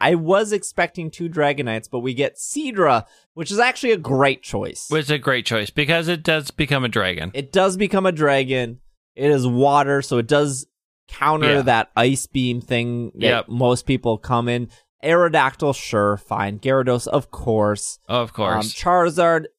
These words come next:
Speaker 1: nice
Speaker 2: What?
Speaker 1: addition. It does get
Speaker 2: Yep.
Speaker 1: around the ice a bit, uh,
Speaker 2: A
Speaker 1: 'cause it's
Speaker 2: bit.
Speaker 1: fire, a bit, um, and then one Dragon Knight.
Speaker 2: I mean, I thought the lineup was better. Again, the things are too low,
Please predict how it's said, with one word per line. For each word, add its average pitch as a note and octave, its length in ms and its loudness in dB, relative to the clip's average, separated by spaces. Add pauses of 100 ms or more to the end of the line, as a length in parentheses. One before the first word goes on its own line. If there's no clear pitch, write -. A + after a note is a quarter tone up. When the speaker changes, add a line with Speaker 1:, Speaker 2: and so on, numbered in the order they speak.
(300)
Speaker 1:
nice F3+ 400 0
Speaker 2:
What? E3+ 180 2
Speaker 1:
addition. D3 520 0
It C3+ 160 -2
does E3+ 240 2
get C#3 300 2
Speaker 2:
Yep. - 60 -20 (100)
Speaker 1:
around B2 500 2
the B2+ 200 -4
ice A#2 280 0
a A2 80 -2
bit, D#3+ 640 0 (560)
uh, A#2 120 -8
Speaker 2:
A A2+ 40 0
Speaker 1:
'cause A2 120 0
it's B2+ 300 0
Speaker 2:
bit. - 60 -20
Speaker 1:
fire, B2 680 2 (560)
a A#2 60 -10
bit, B2+ 580 2 (100)
um, G#2 320 2
and A#2+ 140 -2
then A#2 180 0
one B2 240 2
Dragon A2+ 460 0
Knight. G2+ 420 -6 (340)
Speaker 2:
I E3+ 80 2
mean, G3+ 160 -2
I F3+ 100 0
thought F3+ 220 -2
the F3+ 120 2
lineup D3 360 0
was C#3 160 0
better. G#2+ 440 0
Again, A#2 540 0
the A2 160 -4
things C3 300 -4
are B2+ 80 -2
too C#3 300 -2
low, G#2 440 0